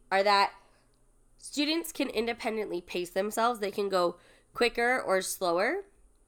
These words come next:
You know, when you, when you're lecturing in class, you always tend to wait for the person who's taking forever to write their notes.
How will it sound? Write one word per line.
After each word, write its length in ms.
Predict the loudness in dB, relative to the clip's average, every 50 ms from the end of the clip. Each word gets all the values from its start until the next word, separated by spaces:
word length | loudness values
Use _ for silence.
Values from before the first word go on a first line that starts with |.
| _ _ _ _ _ _ _ _
You 120 | -4 0
know, 120 | 2 2 2
when 120 | 2 2
you, 240 | 2 0 -2 -2 -8
when 240 | -6 -4 -2 -2 0
you're 160 | 0 0 0
lecturing 400 | 0 0 0 0 -2 -2 0 0
in 100 | -2 -4
class, 380 | -2 -2 -2 -2 -2 -4 -4 -4
you 80 | -2
always 260 | 0 0 0 -2 -4 -4
tend 200 | -4 -2 -2 0
to 60 | 0
wait 220 | -2 -2 -2 -4
for 80 | -6 -8
the 80 | -8
person 380 | -6 -4 -6 -6 -4 -6 -8 -6
who's 320 | -4 -4 -4 -4 -4 -8 -16 _ _ _ _ -20 _ _ _ _ -20 _ _
taking 340 | 0 0 2 2 -2 -4 -2
forever 320 | 2 2 2 2 2 2
to 100 | 0 2
write 220 | 2 2 0 0
their 140 | -2 -2 0
notes. 540 | 2 4 4 4 2 2 -2 -10 -14 -16 -14